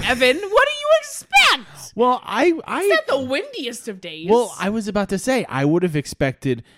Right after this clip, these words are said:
Speaker 2: um, you know, Lizzie to take into account, you know, the outdoor conditions
Speaker 1: She's a fucking lizard.
Speaker 2: to account for the ho-, to account for, you know, a windy day where you can get some,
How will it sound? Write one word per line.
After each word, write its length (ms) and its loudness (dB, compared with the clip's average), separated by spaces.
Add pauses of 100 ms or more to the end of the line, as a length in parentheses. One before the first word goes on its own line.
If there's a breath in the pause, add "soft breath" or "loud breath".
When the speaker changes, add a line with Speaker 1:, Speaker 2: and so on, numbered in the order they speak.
(200 soft breath)
Speaker 2:
um, 320 -2
you 100 0
know, 120 0
Lizzie 340 0
to 100 0
take 260 -2
into 200 2
account, 380 -6
you 100 -4
know, 100 0
the 160 -6
outdoor 540 -2
conditions 500 -4
Speaker 1:
She's 160 -4 (140)
a 20 -10
fucking 500 -4 (180)
lizard. 460 4
Speaker 2:
to 120 4
account 380 -4
for 160 -2
the 120 0
ho-, 220 -6
to 180 -6
account 360 -8
for, 120 -4
you 140 -2
know, 120 -2
a 40 0
windy 320 -4
day 280 -2
where 140 2
you 80 0
can 160 -8
get 160 -4
some, 240 -10